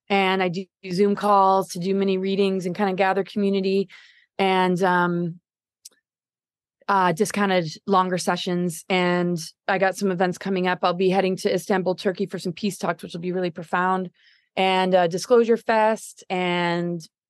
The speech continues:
Zen Festival and some things that I'll update on my website. I'd love to have you guys on. I've got a bunch of questions for you, um, and appreciate both of you very much. And I l-, really look forward to being a part of your conference again. So yeah, that's pretty much it.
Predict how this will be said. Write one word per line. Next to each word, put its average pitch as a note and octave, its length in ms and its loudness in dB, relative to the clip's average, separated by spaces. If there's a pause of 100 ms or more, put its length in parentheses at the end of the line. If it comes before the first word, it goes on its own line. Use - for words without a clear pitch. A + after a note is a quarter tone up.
(260)
Zen A#3+ 300 2
Festival A3 800 0
and F#3+ 140 -2
some G#3+ 140 -6
things A3 200 2
that G#3+ 80 2
I'll G3+ 160 2
update G3+ 240 -2
on G3 80 0
my F#3+ 80 -4
website. G3 460 0 (340)
I'd G#3 160 0
love B3+ 120 2
to C4+ 80 2
have B3 140 0
you A#3+ 140 2
guys A3+ 240 2
on. A3+ 340 2
I've G3 160 -4
got G#3 140 0
a - 20 -2
bunch G#3+ 180 -4
of A3 60 -14
questions A3+ 360 -2
for A3+ 120 -6
you, A3+ 460 4 (400)
um, G#3+ 400 2 (380)
and G#3 140 2
appreciate G#3+ 600 0 (140)
both G3+ 220 0
of F#3 100 -6
you F#3 340 -2 (100)
very F#3+ 240 2
much. F3+ 320 -4
And F#3+ 120 -2
I F3 80 0
l-, F#3+ 160 -4
really G#3 240 2
look F3 140 0
forward E3+ 220 -4
to E3 220 -2
being F3 320 -4
a E3 60 -8
part E3+ 140 -6
of D#3+ 40 -6
your D#3+ 80 -8
conference D#3 380 -10
again. D#3 260 -8
So F3 300 0
yeah, F#4 160 2
that's F#4 140 -2
pretty G4 180 -2
much F#4+ 180 -2
it. G#4 220 0